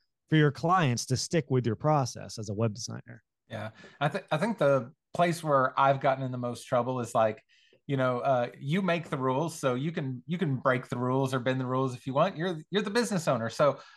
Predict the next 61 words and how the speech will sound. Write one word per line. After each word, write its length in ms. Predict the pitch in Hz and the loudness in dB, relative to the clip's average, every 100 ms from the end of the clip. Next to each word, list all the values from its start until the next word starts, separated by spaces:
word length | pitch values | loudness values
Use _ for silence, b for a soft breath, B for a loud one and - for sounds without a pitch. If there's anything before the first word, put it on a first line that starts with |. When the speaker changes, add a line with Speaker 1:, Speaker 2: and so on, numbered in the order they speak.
| B | B
Speaker 2:
I've 160 | 160 196 | -2 2
gotten 200 | 175 156 | 2 2
myself 320 | 135 156 143 | 0 -2 -2
in 80 | 135 | -2
trouble 220 | 143 131 | -2 0
when 100 | 127 | -2
I 60 | 120 | -2
said, 220 | - 131 | -2 0
"Oh, 160 | 175 196 | 2 0
you 100 | 180 | 2
know, 140 | 165 | 0
well, 340 | 156 147 143 B B - | 2 2 0 B B -8
I 60 | |
typically 400 | 165 214 180 165 | -6 -6 -4 0
don't 180 | 147 143 | 0 2
like 160 | 139 139 | -2 -2
to 100 | 131 | -6
do 100 | 139 | -6
this, 160 | 139 | -6
but 100 | - | -2
I'm 120 | 190 180 | 0 0
just 160 | - | -2
gonna 100 | 160 | 0
go 100 | 143 | 2
ahead 200 | 139 135 | 4 2
and 100 | 123 | 0
do 120 | 135 | -2
it 100 | 120 | -2
this 180 | 117 - | -6 -6
one 160 | 123 117 | -6 -2
time 260 | 127 110 | 0 0
for 140 | 107 104 | -2 -6
this 160 | 101 | -8
client," 360 | - 110 95 92 | -4 -2 -2 -4
you 80 | 110 | -2
know? 200 | 110 117 b b | -2 -2 b b
And 80 | 135 | -4
it 60 | 143 | -2
seems 200 | 196 170 | 0 2
like 160 | 147 | 0
Speaker 1:
Yeah. 60 | 95 - | -4 -2
Speaker 2:
every 300 | 160 175 160 | 0 2 0
time 240 | 151 139 | 0 0
I 80 | 120 | 0
do 180 | 127 131 | -2 0
that, 180 | 131 131 131 | 2 0 -6
it 140 | 131 - | -14 -6
ends 200 | 151 135 | -4 0
up 160 | 135 - | -2 -2
coming 280 | 139 120 | -4 -4
to 60 | 113 | -2
bite 240 | 113 117 113 | 0 0 -2
me 100 | 107 | -2
back 260 | 107 107 | -2 -2
in 80 | 110 | -6
the 60 | 101 | -4
butt 280 | 110 107 113 | -2 -2 -2
eventually, 540 | 107 107 101 - 95 | -10 -10 -10 -12 -12
you 100 | 101 | -8
know? 160 | 113 117 | -6 -6
So 320 | - 117 | -4 -4